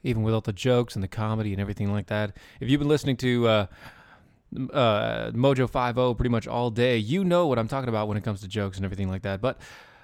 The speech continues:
first off, let me get, uh, let me get started with a little bit of this. I know that you guys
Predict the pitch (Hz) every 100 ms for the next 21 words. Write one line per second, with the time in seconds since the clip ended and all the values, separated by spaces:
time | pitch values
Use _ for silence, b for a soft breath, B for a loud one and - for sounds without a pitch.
0 | B B B B _ _ - - - -
1 | 104 95 - 170 185 175 180 165 165 196
2 | 214 185 - 135 131 120 117 120 120 113
3 | 104 95 107 98 92 - - 156 180 165
4 | 165 127 127 139 117 107 104 110